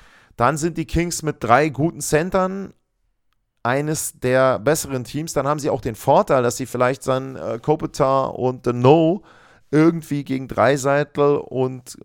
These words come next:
äh, McDavid spielen lassen können, wenn denn diese Paarung zustande kommt. Und mit Dubois noch einen Dritten in der Hinterhand haben, der da auch agieren kann. Also das kann dann so ein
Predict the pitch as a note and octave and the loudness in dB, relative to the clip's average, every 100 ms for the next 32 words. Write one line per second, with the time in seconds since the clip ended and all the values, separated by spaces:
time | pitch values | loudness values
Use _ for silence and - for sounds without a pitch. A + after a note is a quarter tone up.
0 | - - A#2 G#2+ B2+ F3 E3 - A#2+ A2+ | -16 -8 -6 0 0 2 -2 -4 -4 -2
1 | A2+ A2+ - C3 D3+ G#2+ A#2 A#2 A2 A2 | -2 -4 -6 -6 0 0 0 -2 -2 -2
2 | A2 G#2+ _ _ - - A2+ G2+ A#2 A2 | -6 -12 _ _ -20 -12 -10 -8 -4 -2
3 | A2+ - A2 G#2 A#2 A#2+ C#3+ G#3+ - C3 | -4 -10 -8 -6 -6 -6 -8 -6 -8 -6
4 | B2+ A#2 A#2+ G#2+ A#2 C3+ C#3+ - A2+ C#3+ | -6 -6 -6 0 0 0 -2 -6 0 0
5 | F#3 D#3 A2+ G#2 G2+ F#2+ F#2 F#2 F#2 F#2 | 0 -4 -4 -4 -4 -6 -6 -6 -6 -6
6 | G2+ G#2+ G2+ G#2+ A2+ C#3+ C3 G#2+ G#2+ G#2 | -4 -2 0 2 0 0 -4 -4 -4 -4
7 | - G2 F#2 F#2+ G#2 A2 - A#2+ C3+ C3 | -4 -6 -4 -4 -2 -4 -4 -4 -4 -4
8 | B2 B2+ B2 B2 | -6 -6 -12 -12